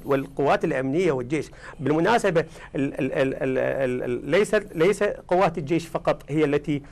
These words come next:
آه، ضربت ال-، المتظاهرين بالله، بل أيضا الشرطة الاتحادية وبأوامر من ثامر الحسيني أيضا، آه، ق-، أبو تراب.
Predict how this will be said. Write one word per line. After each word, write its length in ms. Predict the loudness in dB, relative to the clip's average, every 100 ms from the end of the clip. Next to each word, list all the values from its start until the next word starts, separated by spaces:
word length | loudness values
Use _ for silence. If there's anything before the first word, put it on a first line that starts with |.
| -20 -6
آه، 1120 | 0 4 4 2 2 0 -2 -4 -6 -8 -8
ضربت 400 | 0 2 4 2
ال-، 180 | -2 -2
المتظاهرين 680 | -4 -2 -4 -2 0 0 -2
بالله، 200 | -4 -6 -10 -16
بل 220 | 0 2 4
أيضا 360 | 4 4 0 -2 -8
الشرطة 360 | -8 -2 -2 0
الاتحادية 720 | 0 -2 -2 0 0 0 0
وبأوامر 640 | 0 0 2 4 4 2
من 120 | 0 0
ثامر 320 | 2 2 2
الحسيني 500 | 0 -2 0 2 2
أيضا، 280 | 0 -2 -10 -16 -20 -20 -8
آه، 300 | -6 -4 -6 -10 -10 -2
ق-، 40 |
أبو 320 | 0 0 0
تراب. 360 | 2 4 4